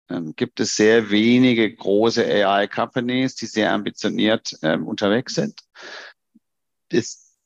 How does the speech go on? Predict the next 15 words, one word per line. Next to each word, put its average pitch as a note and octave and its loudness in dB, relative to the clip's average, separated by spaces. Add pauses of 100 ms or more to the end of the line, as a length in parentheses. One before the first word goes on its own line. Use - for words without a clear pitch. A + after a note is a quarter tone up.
(100)
die A#2 -2
Forschung D#3 2
ist C3+ 0
da A#2+ 4
sehr B2 2
stark. A2 0
Also G2 0
in G#2+ -4
Saarbrücken A#2+ -4
scheint A2+ -2
es A#2 -6
eine A2+ 0
der G#2+ -2
weltweit A2 -2
führende A2 0